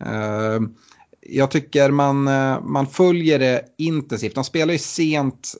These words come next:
eh, sent torsdag. Och den här gameweeken har vi ju en tidig, eh, deadline. Det har aldrig varit så här tidigt. Klockan sjutton på fredag. Så att det kommer vara kort om tid. Men, eh, ja,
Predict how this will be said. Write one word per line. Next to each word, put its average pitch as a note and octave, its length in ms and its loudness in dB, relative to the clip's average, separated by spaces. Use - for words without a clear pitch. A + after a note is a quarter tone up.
eh, A2+ 300 -4
sent C#3+ 460 -4
torsdag. C3 680 -4
Och B2 240 0
den A2+ 140 0
här E3+ 240 2
gameweeken A2+ 580 -4
har A#2 160 -2
vi A2 120 -8
ju A2 100 -4
en A2 160 -6
tidig, C#3 800 -2
eh, A2 200 -8
deadline. A#2 520 0
Det B2 60 0
har - 60 -2
aldrig B2+ 360 0
varit C#3 280 2
så A2+ 100 -4
här G2+ 60 -4
tidigt. G#2+ 440 -10
Klockan A2+ 260 -6
sjutton - 680 -2
på A#2 80 -2
fredag. A2+ 460 -4
Så - 140 -10
att - 100 -10
det B2+ 80 -4
kommer C#3+ 220 0
vara C#3+ 100 -18
kort - 360 -2
om B2 140 -2
tid. A2 360 -4
Men, A#2 180 -2
eh, A#2 440 -8
ja, D#3 420 0